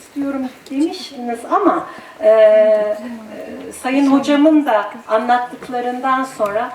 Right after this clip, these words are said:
Erzurum Atatürk Üniversitesi'ne gidiyorsunuz. Tabii, e, İstanbul'da, e, Yusuf Hocam anlatırken, e, o dönem Allah'tan şimdi zaman tünelindeyiz de ya, onun için şöyle bir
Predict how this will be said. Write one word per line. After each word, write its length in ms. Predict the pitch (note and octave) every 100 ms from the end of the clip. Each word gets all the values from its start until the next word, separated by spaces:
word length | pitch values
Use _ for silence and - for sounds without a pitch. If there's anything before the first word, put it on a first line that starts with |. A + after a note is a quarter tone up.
| - -
Erzurum 520 | B3+ D4 E4 E4 C#4+ A#3
Atatürk 460 | C4 D4 C#4 -
Üniversitesi'ne 800 | G#3 F#3+ F3 E3+ - D#3+ - F3
gidiyorsunuz. 840 | E3+ E3 E3+ D#3+ D3+ - D#3+ B3 F#4 - - - _
Tabii, 460 | - B3+ C#4+ C4+ C4 - -
e, 240 | G#3 G3+ -
İstanbul'da, 960 | A3+ - - B3+ A#3+ A#3+ A3+ A#3 G#3+ G#3 - - G#3
e, 40 | G#3 G3+ G3 G3 G3 G3 G3 F#3+ F3+ - G#3+ - - - G3
Yusuf 340 | A3+ A3+ -
Hocam 380 | C4+ - B3 A#3+ A3+ - _ F#3+
anlatırken, 800 | A3+ B3+ C4+ G#4 A4 - A#3+ - - - -
e, 680 | G3+ F#3+ G3 G3 F#3+ F#3 -
o 160 | B3
dönem 320 | D4 C4 B3+ A3
Allah'tan 580 | A#3 A#3 B3+ - C4 A#3+
şimdi 280 | - A3 G#3+
zaman 400 | G#3+ A3+ C4+ C4+
tünelindeyiz 880 | C4 B3 B3+ B3+ D#4+ G#4 - -
de 180 | G#3 F#3+ -
ya, 160 | A3+ G#3
onun 160 | B3 D#4
için 260 | D4 C#4
şöyle 380 | A#3+ C4 B3 C4+
bir 160 | E4